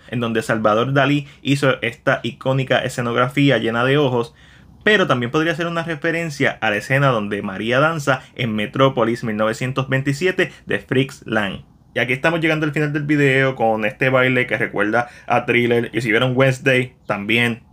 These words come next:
pero más a Thriller, hasta que las cortinas se cierran con la marioneta y después tenemos una escena más con Steve Buscemi y Bad Bunny, que realmente no hay nada que analizar de la misma porque está ahí directo, o sea, está masticado, ¿qué más quiere?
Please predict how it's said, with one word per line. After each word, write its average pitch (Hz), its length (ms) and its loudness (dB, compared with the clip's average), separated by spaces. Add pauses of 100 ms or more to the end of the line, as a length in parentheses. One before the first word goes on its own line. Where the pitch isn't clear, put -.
(380)
pero 98 360 -6
más 110 220 -2
a 135 120 2
Thriller, 120 460 2 (160)
hasta 170 300 2
que 147 60 4
las 123 100 0
cortinas 117 360 -4
se 131 120 -4
cierran 143 460 2
con 113 180 -4
la 113 80 2
marioneta 139 760 0
y 185 140 0
después 139 340 0
tenemos 120 320 -4
una 131 200 0
escena 131 260 0
más 139 220 2
con 113 180 -4
Steve 101 220 -6
Buscemi 113 500 -4 (120)
y 110 100 -4
Bad 110 220 0
Bunny, 131 540 0
que 113 140 -4
realmente 131 400 0
no 117 80 -2
hay 107 60 -2
nada 113 240 2
que 127 60 2
analizar 120 420 0
de 127 80 2
la 131 100 2
misma 147 460 0 (500)
porque 98 220 -4
está - 260 -2
ahí 117 260 0 (280)
directo, 107 400 -6
o - 40 -12
sea, 98 120 -4
está 110 180 -4
masticado, 104 560 -2
¿qué 107 100 -12
más 113 140 -6
quiere? 110 400 -6